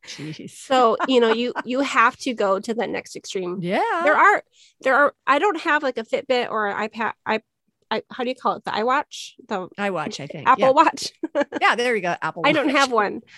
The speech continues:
Speaker 2: Um, but I've heard that the ones that, like, buzz, and people even have, like, ones that you put under your pillow that will, to buzz. But
Speaker 1: Mm-hmm.
Speaker 2: we're talking about sleeping and, like, productivity, kind of mixing them together. But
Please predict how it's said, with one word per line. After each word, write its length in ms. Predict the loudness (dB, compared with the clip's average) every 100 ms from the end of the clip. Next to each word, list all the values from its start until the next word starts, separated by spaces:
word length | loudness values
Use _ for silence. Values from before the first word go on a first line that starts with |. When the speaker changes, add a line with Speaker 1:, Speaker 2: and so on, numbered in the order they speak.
| -20 -8 2
Speaker 2:
Um, 260 | 2 2
but 120 | 2 4
I've 200 | 2 2
heard 240 | 0 0
that 100 | 0
the 120 | -2
ones 240 | 0 0 -2
that, 140 | -6
like, 160 | -6 -4
buzz, 360 | -2 0 -2 -4
and 120 | -4
people 260 | -2 -2
even 240 | -2 -2 -4
have, 240 | -4 -4
like, 140 | -6 -8
ones 160 | -8 -8
that 80 | -14
you 60 | -14
put 120 | -14 -12
under 120 | -14
your 100 | -14
pillow 400 | -8 -4 -2 -2
that 180 | -4 -6
will, 340 | -4 -4 -8 -12 _
to 120 | -20 -12
buzz. 200 | -10 -2
But 60 |
Speaker 1:
Mm-hmm. 60 | 0
Speaker 2:
we're 80 | 0
talking 340 | 0 2 2
about 240 | 2 0
sleeping 520 | 0 -4 -2 0 0 0
and, 160 | -2
like, 140 | -2 -4
productivity, 520 | -6 -6 -6 -4 -4
kind 180 | -4 -6
of 60 |
mixing 280 | -6 -6 -4
them 140 | -4 -4
together. 360 | -6 -4 -4
But 240 | -2 -2